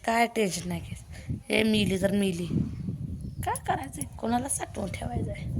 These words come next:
नुसतं वैताग आणलाय आज. आज लयच अंगण हिन माझं. डोळण, डोकण, घसा तर पूर्णपणे दुखतोय, तोडतोय या. घशान तोडायला लागलाय काय माहिती.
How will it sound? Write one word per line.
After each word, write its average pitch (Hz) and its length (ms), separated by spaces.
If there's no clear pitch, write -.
नुसतं 226 320
वैताग 220 400
आणलाय 196 340
आज. 202 200
आज 226 340
लयच 240 260
अंगण 220 540
हिन 220 260
माझं. 208 260
डोळण, 214 460
डोकण, 214 520
घसा 214 400
तर 208 120
पूर्णपणे 214 680
दुखतोय, 208 380
तोडतोय 226 440
या. 226 100
घशान - 480
तोडायला 220 500
लागलाय 226 200
काय 180 220
माहिती. - 320